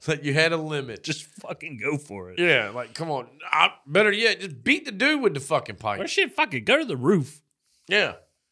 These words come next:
Speaker 1: And then try to, like, sneak attack. He comes out,
Speaker 2: Parkour
Speaker 1: push him
Speaker 2: across
Speaker 1: off.
Speaker 2: to another <laughs> building.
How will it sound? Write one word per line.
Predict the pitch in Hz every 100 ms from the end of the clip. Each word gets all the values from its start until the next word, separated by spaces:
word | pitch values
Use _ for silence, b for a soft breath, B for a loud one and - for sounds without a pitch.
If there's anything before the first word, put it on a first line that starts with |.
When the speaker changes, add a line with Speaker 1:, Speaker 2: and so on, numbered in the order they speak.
| _ _ _
Speaker 1:
And | 131
then | 170
try | 185 175
to, | 160
like, | 156 143 -
sneak | 170 165
attack. | 156 165 156
He | 139
comes | 165 160
out, | 185 165
Speaker 2:
Parkour | - 185 156
Speaker 1:
push | 131
him | -
Speaker 2:
across | 160 151 131
Speaker 1:
off. | -
Speaker 2:
to | 131
another | 135 147
<laughs> | 127
building. | - 156 120 101 98